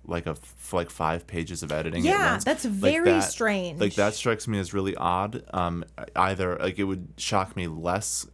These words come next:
Speaker 1: to hear that they just hadn't started it, you know? Um, but, so I think that, you know, I think that the answer here is,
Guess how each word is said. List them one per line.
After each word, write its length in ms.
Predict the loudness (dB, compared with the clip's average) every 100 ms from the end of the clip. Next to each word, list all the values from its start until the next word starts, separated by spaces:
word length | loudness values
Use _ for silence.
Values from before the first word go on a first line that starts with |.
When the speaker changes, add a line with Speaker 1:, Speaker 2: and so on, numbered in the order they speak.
| -14
Speaker 1:
to 100 | -10
hear 440 | -4 0 0 0 -4
that 180 | -4
they 140 | -2 -2
just 180 | -4 -4
hadn't 220 | -4 -2
started 400 | -4 -2 -2 -2
it, 160 | -6 -10 -8
you 120 | -2
know? 220 | 0 0 -4 -14 -20 -20 -8 2
Um, 540 | 4 4 0 -2 -6 -10 -16
but, 380 | -4 -2 -2 -4 -14 -20 -20 -20 -20 -18
so 160 | -2 0
I 80 | 2
think 240 | 0 0
that, 260 | 0 0 -4 -20 -20 -20 -20 -20 -20 -20 -6
you 120 | -2
know, 180 | 0 2
I 140 | 2
think 220 | 0 -2 -4
that 100 | -2
the 140 | 0
answer 260 | 0 -2 -4
here 400 | 0 0 0 -2
is, 600 | -2 -2 -2 -2 -4